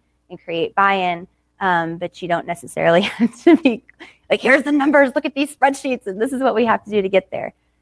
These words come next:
Um, the reality is we started Envoy to keep the team together. And that is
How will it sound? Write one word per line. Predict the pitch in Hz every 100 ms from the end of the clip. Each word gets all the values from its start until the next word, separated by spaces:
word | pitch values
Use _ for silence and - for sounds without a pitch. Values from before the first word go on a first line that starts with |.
| _ -
Um, | 233 226 214 196 185 _ _ _ _ _ _ -
the | 247
reality | 233 220 247 277 269 226
is | 202 202 196 - _ _ _ _ -
we | 190
started | 220 233 214
Envoy | 190 190 190 180
to |
keep | 185 185
the | -
team | - 170
together. | 170 160 - 117 - _ _ _ _ -
And | 214 208 202 190 190
that | 190 196 202
is | 196 190